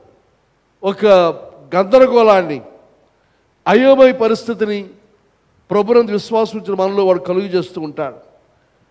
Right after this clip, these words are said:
ఆ తర్వాత వివరిస్తాను, ముందుగా మాట చెప్పేసి ముందుకు వెళ్తాను నేను.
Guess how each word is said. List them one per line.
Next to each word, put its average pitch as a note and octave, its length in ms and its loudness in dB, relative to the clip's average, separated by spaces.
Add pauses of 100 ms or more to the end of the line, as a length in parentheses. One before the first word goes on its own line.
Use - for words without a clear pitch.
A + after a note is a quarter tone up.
(680)
ఆ F#3+ 40 -8
తర్వాత A#3+ 320 4
వివరిస్తాను, G#3 880 0 (280)
ముందుగా G#3 280 0
మాట G3 220 -2 (140)
చెప్పేసి G#3 360 -4
ముందుకు G3 220 -8
వెళ్తాను F3+ 340 -2
నేను. C#3 160 -6